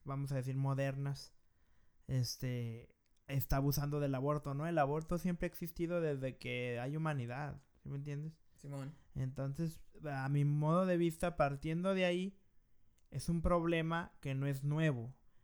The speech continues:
Speaker 1: Siento que muchas veces la gente lo quiere hacer ver como que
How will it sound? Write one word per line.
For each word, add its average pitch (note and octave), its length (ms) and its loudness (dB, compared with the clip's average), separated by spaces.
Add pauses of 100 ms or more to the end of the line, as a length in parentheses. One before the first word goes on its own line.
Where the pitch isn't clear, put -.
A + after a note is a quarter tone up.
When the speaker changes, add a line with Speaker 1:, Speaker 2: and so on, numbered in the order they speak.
(160)
Speaker 1:
Siento D3+ 440 0
que D#3+ 120 -2
muchas D#3 400 0
veces E3 320 0
la D3 140 2
gente D3 300 -2
lo C#3 160 0
quiere C#3+ 240 -4
hacer D3+ 200 -2
ver D3+ 160 -4
como D3+ 280 -4
que C3 200 -10